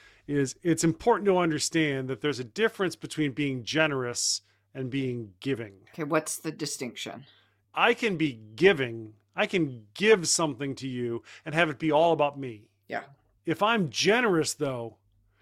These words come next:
Speaker 1: it's not at all about me. It's exclusively about your benefit, your growth, your development. I use that lens in evaluating my own communication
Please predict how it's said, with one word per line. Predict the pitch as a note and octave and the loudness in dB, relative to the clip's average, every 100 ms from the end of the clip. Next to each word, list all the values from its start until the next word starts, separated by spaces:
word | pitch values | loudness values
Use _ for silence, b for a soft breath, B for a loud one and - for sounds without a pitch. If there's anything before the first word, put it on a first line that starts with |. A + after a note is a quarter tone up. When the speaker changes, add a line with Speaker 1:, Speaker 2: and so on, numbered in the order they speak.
| b | b
Speaker 1:
it's | E3+ E3 | -6 0
not | G3+ E3 | 2 2
at | C#3+ | 4
all | D#3 E3+ D#3+ C#3 | 4 4 4 0
about | C3+ B2 | -6 -6
me. | C#3+ C3+ | -10 -10
It's | C3+ | -8
exclusively | D3 - - - G3 A3 - E3+ D#3 D3 | -6 -4 -4 -4 -4 -2 0 0 0 2
about | C3+ C#3 C#3+ | 2 2 2
your | C#3+ D3 C#3 | 0 0 0
benefit, | C#3 C3 A#2+ B2+ A#2+ A#2+ b b b | -2 -2 -4 -4 -4 -4 b b b
your | D3+ D#3 D#3 D3+ | -4 2 4 2
growth, | C3 C#3 C3 A#2 | 0 -2 -2 -6
your | E3 C#3+ C#3+ C#3 | -6 -2 0 -2
development. | B2+ B2+ B2+ A#2 G#2+ _ b b b b | -4 -4 -4 -6 -18 _ b b b b
I | D#3 A3 | 4 6
use | A#3 G#3+ | 6 4
that | G3 D#3+ E3 | 4 2 2
lens | E3+ E3+ D3+ | 2 2 2
in | D3 | 2
evaluating | C3 D3 D3 D3 C3+ C3+ | 4 2 4 2 0 0
my | C3+ D3 | 0 0
own | D3+ D#3 | 2 0
communication | - D#3 C3+ - D#3 D#3 - A2+ G#2+ | 0 -2 -2 0 2 2 0 -6 -10